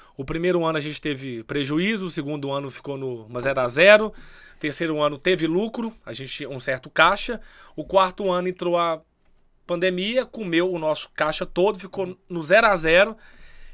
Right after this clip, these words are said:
e aí quando eu vi que ia dar prejuízo, que a gente já não tinha grana, porque, né,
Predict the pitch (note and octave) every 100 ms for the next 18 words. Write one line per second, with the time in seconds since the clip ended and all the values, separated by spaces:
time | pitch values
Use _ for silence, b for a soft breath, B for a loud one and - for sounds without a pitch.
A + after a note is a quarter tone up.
0 | - D3 E3 D#3 D#3 F3+ - - A3 G#3+
1 | F3 C#3+ F3 F3 D3 D3 C#3+ B2 A2+ _
2 | _ _ _ _ - _ D3+ D#3 C#3+ C#3+
3 | E3+ D#3+ C3+ C#3 C#3 - B2+ C#3+ C#3+ B2+
4 | E3+ D#3 C#3 D3 D#3 C3 B2+ A2+ C3 B2+
5 | A#2 A#2+ C3 D3+